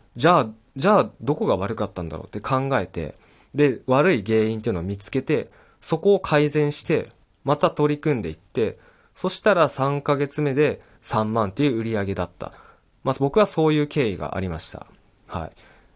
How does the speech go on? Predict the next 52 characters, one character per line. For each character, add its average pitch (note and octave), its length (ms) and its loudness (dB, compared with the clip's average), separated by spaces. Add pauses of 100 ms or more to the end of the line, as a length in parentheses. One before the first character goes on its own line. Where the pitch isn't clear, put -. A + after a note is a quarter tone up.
(120)
な F#3+ 100 2
の C#3+ 140 0
で、 G#2 420 -2 (380)
ね、 A#2 160 -2 (220)
ま B2+ 80 -6
あ、 A#2 40 -2
そ - 140 -2
れ D#3+ 120 4
だ G3+ 120 4
け G#3 120 2
や G3+ 80 4
っ G3+ 40 -8
て - 80 -2
三 E3 360 0
万 E3 200 2
の F#2 60 -4
売 F#2 60 -4
り G2 100 -2
上 F#2 100 -2
げ F#2 180 -8 (180)
か - 160 2
よ A2 180 0
っ - 40 -20
て - 120 -4
い E3+ 60 2
う F3+ 40 0
ふ G3 60 4
う F3+ 40 2
に A2 100 -2
思 A#2+ 260 2
う G2+ 40 -2
の D#2+ 100 -6
か、 F2 280 -6 (480)
ね、 A2+ 220 -6 (220)
失 - 300 -4
敗 D3+ 200 4
し - 80 -8
て D3 120 0
ゼ C3+ 140 2
ロ A#2 100 0
だ E2 80 -4
っ - 80 -20
た。 - 220 -10
で、 C3+ 100 0
改 C3+ 280 0
善 C#3+ 180 2
し - 80 -8
て C3+ 80 -2
三 B2+ 320 -2
万 B2 160 0
だ F2 80 -8
っ - 40 -12